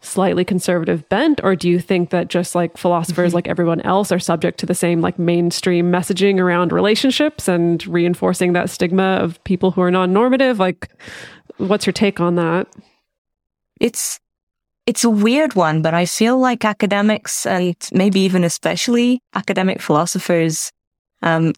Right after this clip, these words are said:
Speaker 2: who you might think would be some of the most open-minded, like, critical thinking people, um, <laughs> it can, it can really go the, uh, in the opposite direction sometimes and around certain kinds of issues.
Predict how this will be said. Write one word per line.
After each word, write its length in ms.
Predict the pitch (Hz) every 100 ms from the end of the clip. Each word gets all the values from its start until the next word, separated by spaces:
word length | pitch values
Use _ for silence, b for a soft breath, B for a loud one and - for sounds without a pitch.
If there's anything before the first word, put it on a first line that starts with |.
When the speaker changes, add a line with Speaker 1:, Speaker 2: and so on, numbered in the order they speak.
| 170
Speaker 2:
who 80 | 226
you 120 | 220
might 280 | 220 269 -
think 280 | 247 -
would 100 | 208
be 140 | 180 185
some 200 | - 190
of 60 | 180
the 60 |
most 280 | 175 165 165
open-minded, 880 | 180 180 175 170 190 202 202 202 180
like, 220 | 139 - - _
critical 420 | - 196 208 202
thinking 440 | 190 196 185 175 165
people, 600 | 190 190 240 254 262 - _ _ _ - -
um, 600 | 156 151 151 165 165 180 - B B
<laughs> 0 | - 165 B B B
it 120 | 214
can, 300 | - 226 220 -
it 120 | 208
can 220 | 214 202
really 300 | 208 262 311
go 240 | 247 233
the, 420 | 226 208 196 190 190
uh, 160 | 180
in 120 | 175 190
the 100 | 190
opposite 380 | 185 185 -
direction 480 | 180 175 170 - 185
sometimes 560 | - 190 190 190 196 196
and 100 | 175
around 280 | 170 170 175
certain 280 | 170 -
kinds 280 | 175 170 165
of 80 | 147
issues. 580 | 151 - 156 156 151 -